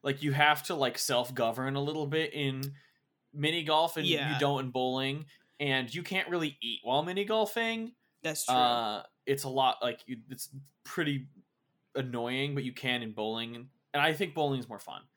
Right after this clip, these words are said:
Speaker 2: I, I love bowling, and I wish that, like, more people, or that I, we had more friend outings where we were bowling.
Speaker 1: W-, if, if we,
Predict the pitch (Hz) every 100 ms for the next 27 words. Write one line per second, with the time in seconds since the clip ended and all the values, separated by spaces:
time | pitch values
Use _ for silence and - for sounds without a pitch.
0 | _ 196 269 269 - 233 240 190 196 214
1 | 214 226 220 185 185 175 180 196 180 180
2 | 170 170 160 156 156 170 143 165 151 175
3 | 185 175 170 165 160 147 _ _ _ -
4 | 185 202 190 190 185 175 - 165 156 151
5 | 156 151 147 151 151 147 139 139 135 135
6 | 135 143 - 131 170 160 175 170 - -
7 | 160 196 -